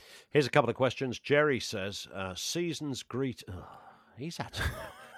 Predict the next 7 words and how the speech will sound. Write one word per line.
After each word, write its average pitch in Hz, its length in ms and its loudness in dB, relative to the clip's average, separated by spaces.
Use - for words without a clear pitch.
it. 143 180 8
<laughs> - 100 -16
"Season's 175 680 4
greetings 143 720 4
to - 120 0
you 110 260 2
both. 85 480 -4